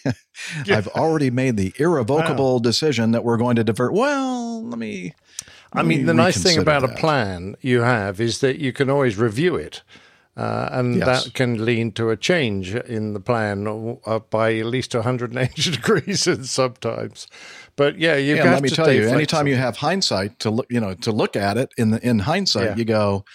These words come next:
Speaker 1: "Well, yeah, we shouldn't have dilly-dallied around anymore, and we should have gone over to there, and the weather would have been fine." Blah, blah, you know, so it's so
Speaker 2: Yep.
Speaker 1: easy to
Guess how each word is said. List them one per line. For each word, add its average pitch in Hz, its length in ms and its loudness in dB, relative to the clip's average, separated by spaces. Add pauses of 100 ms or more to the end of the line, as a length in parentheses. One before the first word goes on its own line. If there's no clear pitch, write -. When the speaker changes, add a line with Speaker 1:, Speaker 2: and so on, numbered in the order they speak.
(160)
Speaker 1:
"Well, 254 80 4
yeah, 202 460 0 (120)
we 190 180 -6
shouldn't 123 480 -2
have 120 280 0 (320)
dilly-dallied 151 580 2
around 170 420 0
anymore, 185 420 0
and 175 100 -2
we 160 60 0
should 160 160 0
have 147 100 0
gone 151 180 2
over 143 140 2
to 143 80 2
there, 160 160 2
and 165 80 -2
the 135 60 2
weather 147 280 0
would 147 140 2
have 131 80 0
been 131 140 0
fine." 135 260 -2
Blah, 104 140 0
blah, 101 100 -6 (120)
you 127 80 2
know, 107 160 0 (420)
so - 160 0
it's 110 100 -2
so 131 80 2
Speaker 2:
Yep. 117 160 2
Speaker 1:
easy 113 360 2
to 98 360 -2